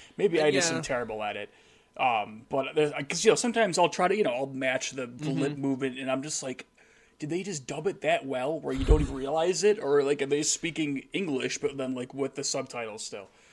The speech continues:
Speaker 2: Well, we know the whole thing was
Speaker 1: I
Speaker 2: dubbed.
Speaker 1: mean,
Speaker 2: Even in the
Speaker 1: yeah.
Speaker 2: Italian version, it was dubbed. 'Cause, and there are several people who I do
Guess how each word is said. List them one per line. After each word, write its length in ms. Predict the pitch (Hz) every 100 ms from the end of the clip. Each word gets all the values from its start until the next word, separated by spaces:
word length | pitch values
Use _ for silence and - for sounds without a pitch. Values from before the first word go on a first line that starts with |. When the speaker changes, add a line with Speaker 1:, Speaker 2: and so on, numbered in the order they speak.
| _ -
Speaker 2:
Well, 160 | 156 175
we 100 | 190
know 140 | 247
the 120 | 254
whole 180 | 170 175
thing 200 | - 151
was 220 | 143 117
Speaker 1:
I 80 | -
Speaker 2:
dubbed. 120 | 143 131
Speaker 1:
mean, 80 | 120
Speaker 2:
Even 300 | 196 196 160
in 100 | 165
the 80 |
Speaker 1:
yeah. 80 | 147
Speaker 2:
Italian 400 | - 127 117 113
version, 300 | 113 113 110
it 80 | 113
was 160 | 107 101
dubbed. 480 | 113 107 107 - -
'Cause, 400 | 143 127 110 -
and 100 | 156
there 160 | 269 233
are 140 | 349
several 260 | - 208 196
people 160 | 185
who 120 | 165 139
I 60 |
do 420 | 127 120 143 156